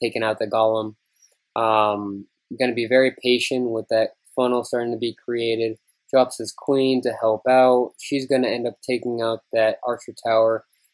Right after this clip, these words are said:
And then as soon as that goes down, he's gonna drop his jump spell to make his royals and his kill squad go in and take out the clan castle, the queen, and that air defense. So the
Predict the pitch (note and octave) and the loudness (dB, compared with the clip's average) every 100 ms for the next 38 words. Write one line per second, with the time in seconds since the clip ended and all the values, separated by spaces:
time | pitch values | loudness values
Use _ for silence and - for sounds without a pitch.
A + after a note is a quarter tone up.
0 | _ _ A2+ A2 A2 - D3 C3+ B2 B2 | _ _ -4 -4 -4 0 2 2 2 0
1 | B2 A#2 A#2+ A#2 A#2 A#2 A2+ B2 A#2 G#2+ | 0 -4 -2 -2 -2 -6 -6 -4 -4 -4
2 | A2 A2+ A2 - G#2 - - A#2+ A2+ - | -2 0 -2 -6 -10 -6 -4 -4 -4 -6
3 | A#2+ A#2 A#2 A#2 _ _ _ _ _ _ | -2 2 0 -2 _ _ _ _ _ _
4 | _ - A#2 A2+ G#2+ G#2+ G#2 - _ _ | _ -6 -4 -2 -4 -6 -8 -12 _ _
5 | _ _ _ _ _ _ B2+ B2+ A#2+ - | _ _ _ _ _ _ 0 0 0 -2
6 | A#2+ A2 A#2 B2+ C3 B2 B2 A#2 - A#2 | -6 -2 2 4 6 4 2 -2 -8 -6
7 | A2 G#2+ - - B2+ - B2+ A#2+ A2 A2 | -6 -8 -8 -4 -4 0 2 2 2 0
8 | A2 A#2 B2+ B2+ B2 A2 G#2+ _ A2+ G#2 | 0 -2 -2 -2 -2 -6 -10 _ -4 0
9 | A2 G#2+ A2 - - C3 B2+ B2+ A#2+ - | 0 0 -6 -8 -6 -4 -2 0 0 0
10 | B2 A#2+ - _ _ - - C3 B2 A#2+ | -4 -4 -8 _ _ -12 -4 0 0 0
11 | A#2+ A#2+ _ _ _ A2+ A2 G#2+ G#2 G#2+ | -4 -8 _ _ _ -4 -4 -4 0 0
12 | G2+ - G#2+ G2+ - - C#2+ _ - - | 0 -6 -10 -10 -16 -20 -20 _ -18 -16
13 | - A2+ | -12 -10